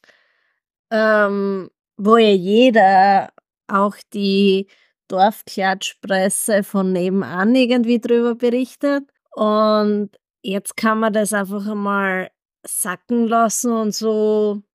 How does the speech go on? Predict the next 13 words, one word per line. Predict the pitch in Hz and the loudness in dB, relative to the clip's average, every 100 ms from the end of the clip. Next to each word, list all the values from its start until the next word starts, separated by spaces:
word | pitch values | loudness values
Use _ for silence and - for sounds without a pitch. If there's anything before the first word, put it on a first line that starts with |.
| _ | _
vielleicht | 240 202 202 208 - _ | -10 -6 -4 -4 -6 _
nüchterner | 220 320 381 - 202 196 190 185 180 175 196 _ _ _ _ _ | 0 2 0 -8 -8 -4 -2 -2 -2 -4 -10 _ _ _ _ _
betrachten | 202 190 190 185 - - - 202 | -10 -8 -6 -6 -10 -20 -10 -8
oder | 190 190 | -6 -8
berichten. | 196 190 202 208 - - 269 339 _ _ _ | -8 -6 -6 -8 -14 -12 -8 -10 _ _ _
Und | 269 320 359 349 - - - _ - | 4 6 4 -2 -8 -20 -20 _ -10
die | 233 | -4
Leute | 226 220 240 - 208 | 2 4 4 0 -10
kommen | - 233 233 | -4 -2 0
jetzt | 208 202 - | 0 -4 -6
dann | 214 196 | -4 -4
in | 185 190 | -4 -4
den | 185 170 165 | -6 -6 -12